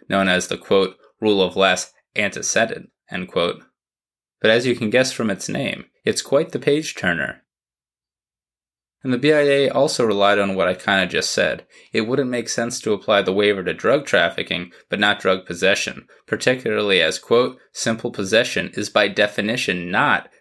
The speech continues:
illicit trafficking, since simple possession does not involve any intent to transfer or exchange," end quote. Remember that, by the way. But how to determine whether the conviction was indeed for thirty grams or less of marijuana?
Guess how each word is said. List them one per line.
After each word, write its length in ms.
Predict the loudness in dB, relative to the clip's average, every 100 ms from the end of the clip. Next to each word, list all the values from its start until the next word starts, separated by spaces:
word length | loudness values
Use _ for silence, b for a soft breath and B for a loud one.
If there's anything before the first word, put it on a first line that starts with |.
| -4
illicit 420 | 0 0 -2 -4
trafficking, 680 | 2 2 2 -6 -8 -12 -16 b b
since 400 | -6 -4 -4 -6
simple 300 | -6 -6 -6
possession 500 | -6 0 2 2 -4
does 160 | -6 -2
not 220 | -2 -2
involve 520 | 0 2 2 2 -2 -4
any 240 | -2 -2
intent 340 | -4 -2 -2 -2
to 40 |
transfer 720 | -4 0 0 -2 0 0 0 _ _
or 160 | 0 0
exchange," 840 | 0 -6 0 0 0 -8 -12 -12 b b
end 180 | -8 -4
quote. 380 | -2 -4 -6 _ _ _ _ _ _ _ _ _
Remember 260 | -2 0 2
that, 220 | 0 0
by 120 | -2
the 120 | -4 -4
way. 280 | -4 -6 _ _ _ _ _ _ _ _ _ _ _ _ _ _ _ _
But 100 | -2
how 160 | 0 0
to 120 | -2
determine 560 | -4 -4 -2 0 2
whether 240 | 2 2 0
the 100 | -2
conviction 520 | -4 -2 -2 -2 -6
was 180 | -4 -2
indeed 320 | 0 0 0
for 100 | -2
thirty 300 | -2 0 0
grams 340 | 0 0 0
or 80 | 0
less 240 | 0 0 -2
of 140 | -6
marijuana? 600 | -4 -2 0 -2 -4 -10